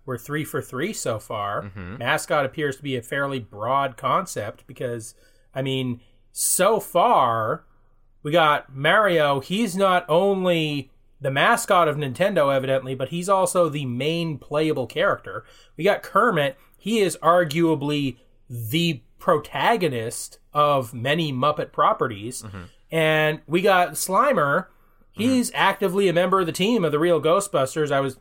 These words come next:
Speaker 1: I specified the real Ghostbusters 'cause that's a cartoon. Uh, and, you know, he,
Speaker 2: Wait, wait,
Speaker 1: he
Speaker 2: wait, hold on a second.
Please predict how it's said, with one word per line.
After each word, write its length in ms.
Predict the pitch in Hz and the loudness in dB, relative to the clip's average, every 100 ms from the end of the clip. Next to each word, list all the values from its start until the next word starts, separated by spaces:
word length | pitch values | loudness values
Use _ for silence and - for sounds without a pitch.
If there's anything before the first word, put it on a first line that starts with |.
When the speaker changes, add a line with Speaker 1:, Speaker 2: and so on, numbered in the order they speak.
| - | -8
Speaker 1:
I 100 | 120 | -8
specified 540 | - 160 - 156 110 | -4 -4 -2 -4 -4
the 60 | 107 | -2
real 200 | 170 156 | -2 0
Ghostbusters 500 | 127 - 117 139 - | 0 -2 -6 -6 -14
'cause 120 | 117 | -8
that's 180 | 113 - | -8 -8
a 20 | |
cartoon. 460 | 123 110 185 160 123 - - _ _ - | -10 -6 -2 -2 -4 -12 -20 _ _ -4
Uh, 640 | 139 135 135 135 135 131 - - - | 0 2 2 4 2 2 -2 -14 -4
and, 580 | 156 151 147 147 139 131 | 0 4 4 2 -2 -4
you 60 | |
know, 200 | 139 139 | -2 0
he, 60 | 135 | 4
Speaker 2:
Wait, 160 | 233 | 4
wait, 140 | 214 240 | 6 6
Speaker 1:
he 60 | |
Speaker 2:
wait, 260 | 233 247 233 | 8 6 6
hold 240 | 226 220 180 | 6 6 6
on 200 | 135 120 | 6 4
a 40 | |
second. 440 | - 123 110 117 | 2 0 0 -2